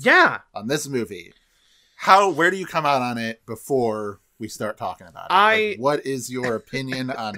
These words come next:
Speaker 2: this movie and it compared to the other Heisei movies?
Speaker 1: Yeah, so, uh,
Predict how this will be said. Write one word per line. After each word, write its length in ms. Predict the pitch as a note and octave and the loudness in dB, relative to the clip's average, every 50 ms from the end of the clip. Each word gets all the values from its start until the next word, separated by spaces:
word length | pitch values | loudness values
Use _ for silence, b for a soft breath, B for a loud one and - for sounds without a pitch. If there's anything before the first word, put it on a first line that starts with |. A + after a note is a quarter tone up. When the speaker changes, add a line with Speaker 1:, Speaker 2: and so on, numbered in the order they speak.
| F#2 F2+ G2 | -12 -10 -6
Speaker 2:
this 220 | B2+ D3+ D3 - | -4 -4 -4 -4
movie 500 | A#2 A2 A2 A2 G#2 G#2+ G#2+ G#2+ G#2+ G#2 b b b b b - | -6 -8 -8 -10 -10 -10 -10 -10 -10 -12 b b b b b -10
and 160 | A2+ A2 A2+ | -8 -8 -8
it 160 | A2+ - _ | -8 -10 _
compared 580 | - A#2+ G2 F2+ _ - D3+ C#3+ C#3 C3+ C3 - | -14 -14 -14 -14 _ -6 -4 -2 -2 -2 -4 -6
to 320 | - C3+ B2 A#2+ A#2 A#2 | -8 -8 -6 -6 -8 -8
the 160 | G#2 A2+ - - | -8 -8 -6 -6
other 220 | A2+ A2 A2 G2+ | -6 -6 -6 -6
Heisei 380 | G#2 G#2+ G2 - - G2 F2 E2 | -8 -10 -10 -10 -12 -14 -14 -16
movies? 200 | E2 - _ - | -18 -20 _ 0
Speaker 1:
Yeah, 240 | F#3+ G3 F3 D3 - - - | 4 6 6 6 6 2 -2
so, 380 | - - F#3+ F#3 F3 E3+ E3+ | -2 2 4 4 4 4 4
uh, 520 | - - E3+ E3+ E3 D#3 D3+ C#3+ C3+ B2+ | 4 4 4 6 6 6 6 4 2 0